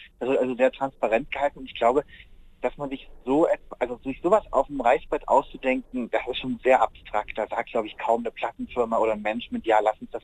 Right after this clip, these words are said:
genau so machen.“ Ich kann mir gut vorstellen, dass es tatsächlich ein tolles Zufallsprodukt ist. Äh, und wenn es so geplant ist, dann finde ich's fantastisch.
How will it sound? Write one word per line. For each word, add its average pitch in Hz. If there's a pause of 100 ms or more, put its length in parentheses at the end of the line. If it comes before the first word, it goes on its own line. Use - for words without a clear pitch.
genau 110
so 110
machen.“ 101 (340)
Ich -
kann 147
mir 147
gut 143
vorstellen, 131
dass 127
es -
tatsächlich 127
ein 247
tolles 123
Zufallsprodukt 117
ist. 117 (440)
Äh, 123
und 127
wenn 160
es 196
so 180
geplant 156
ist, -
dann -
finde 123
ich's -
fantastisch. -